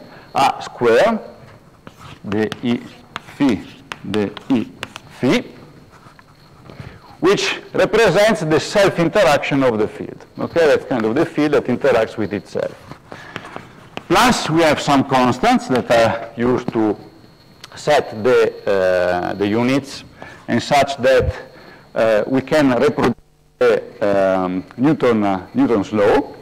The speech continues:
so these are just constants, uh, times the, uh, source of the field and the potential that plays the interaction between the matter, in this case rho, which is matter density,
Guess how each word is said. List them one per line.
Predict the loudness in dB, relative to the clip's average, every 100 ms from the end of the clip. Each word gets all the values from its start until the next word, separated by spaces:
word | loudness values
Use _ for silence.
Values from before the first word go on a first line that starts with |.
| -16 -8
so | -6
these | -2
are | 0
just | 2 0 -2 -4
constants, | -4 -4 -4 -4 -4 -8 -20 -20 -20 -20 -20 -20 _ _ _ _ -20 -20 -20 -20 -20 _ -2
uh, | 2 6 6 4
times | 4 0 2
the, | 2 2 -4 -20 -20 -20 -20 _ -20 -20 -20 -20 -20 0
uh, | 4 4 2 -4
source | -2 2 2 2
of | 0 2
the | 0
field | 2 2 2 0 0
and | 0
the | 0
potential | 0 0 2 2 2 2 2 0 -8 -20 -20 -20 -20 -4
that | -2 2
plays | 2 4 4
the | 2
interaction | 2 2 0 -2 -4 -2 -2 0
between | -2 0 0 2 2
the | 2 2 -2 -16 -20 -20 -20 -8
matter, | -6 -2 -2
in | -2
this | -6 -4
case | -2 -2
rho, | 0 0 0
which | -2 -10
is | -6
matter | -6 0 0
density, | 2 2 0 -2 -2